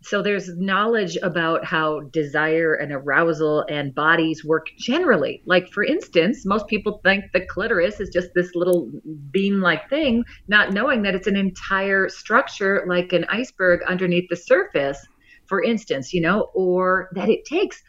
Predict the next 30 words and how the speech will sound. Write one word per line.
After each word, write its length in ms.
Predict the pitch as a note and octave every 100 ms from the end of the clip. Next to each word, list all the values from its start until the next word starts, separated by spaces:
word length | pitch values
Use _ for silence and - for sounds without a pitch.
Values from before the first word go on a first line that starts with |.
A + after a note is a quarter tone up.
| _ -
twenty 440 | F3+ G3+ G#3 G#3
to 140 | G#3 G#3
forty 360 | G3 G3 G3+
minutes 380 | G3 B3+ D#4 -
for 120 | - E3+
the 140 | D#3+
female 380 | - F3+ F3+ F3+
body 400 | E3 G3 D4+ C4+
to 120 | F#3
be 180 | E3+ D3
fully 340 | F3 D#3+ D#3+ -
aroused, 840 | D3 C3 C#3+ D3+ C#3+ B2 B2+ B2 - _ - -
or 240 | F3 F3+ F3
that 340 | F3 F3 E3+
neglect 640 | F3 E3+ E3 F3+ F#3+ - F3+
or 80 | D#3+
trauma 580 | - F3 F3 F#3+ F#3 F3+
or, 400 | C#3+ C#3 C3 -
you 140 | E3+
know, 100 | D3+
lack 240 | D#3+ D#3+ F3
of 80 | F3+ -
touch 320 | F#3 G3+ -
can 140 | G3
cause 360 | F#3+ A3+ F#4 G4+
your 120 | C4+
body 380 | D3 D3 C#3+ D3
and 80 | C#3+
your 80 | C#3
sexuality 760 | - - - D3 C#3 C#3+ C3+